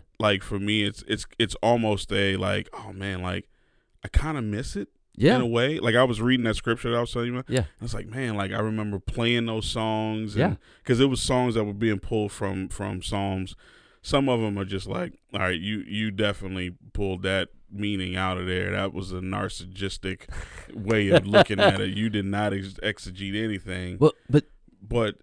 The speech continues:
Speaker 1: th-, that plus, like, like, another, another example. Like, I remember as a kid going to, uh, watch night service.
Speaker 2: Mm-hmm.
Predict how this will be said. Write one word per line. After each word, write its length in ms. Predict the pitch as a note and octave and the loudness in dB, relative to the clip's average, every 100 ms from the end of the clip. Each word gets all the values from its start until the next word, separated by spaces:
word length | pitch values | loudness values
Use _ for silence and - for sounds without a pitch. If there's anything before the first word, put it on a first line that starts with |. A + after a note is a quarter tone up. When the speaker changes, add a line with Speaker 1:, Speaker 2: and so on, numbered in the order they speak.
| _ - | _ -14
Speaker 1:
th-, 380 | A#2 G2+ B2 C3 F#2+ - | -10 2 2 2 -4 -4
that 360 | - A2 A#2 - | 0 4 4 2
plus, 480 | - B2+ A#2 A2+ - | -4 2 2 2 -2
like, 440 | G2+ G2+ G2+ - - _ _ | -2 -2 -2 -8 -20 _ _
like, 320 | - - F2+ - | -8 -8 -8 -6
another, 400 | A2 G2+ G#2 G#2 - | -4 -2 -2 -2 -6
another 300 | G2+ G2+ G2+ | -4 -2 0
example. 560 | F#2+ F2+ G#2 G2 - - | -2 -2 -2 0 -4 -6
Like, 300 | G2+ F#2+ F#2 | -4 -2 -2
I 120 | G2+ | -2
remember 360 | G#2 G2+ G2+ G2 | -2 -2 -2 -4
as 260 | - G2 | -4 -6
a 60 | F#2 | -8
kid 540 | - A#2+ G#2 G2 G2 - _ _ _ _ _ - | -4 0 2 0 -4 -14 _ _ _ _ _ -2
going 340 | G#2 G#2 G2 | 0 2 0
to, 520 | F#2+ - G2 F#2+ F#2 - _ _ - | -2 -2 0 -2 -4 -8 _ _ -8
uh, 320 | F#2+ F#2 F2+ | -4 -2 -4
watch 440 | E2 F#2+ A2+ C3 - | -6 -2 -2 -4 -10
night 200 | D#2 - | -10 -10
service. 560 | - B1 - - - | -10 -12 -14 -18 -12
Speaker 2:
Mm-hmm. 380 | F#2+ F2+ D#2+ A#2+ | -8 -6 -6 -8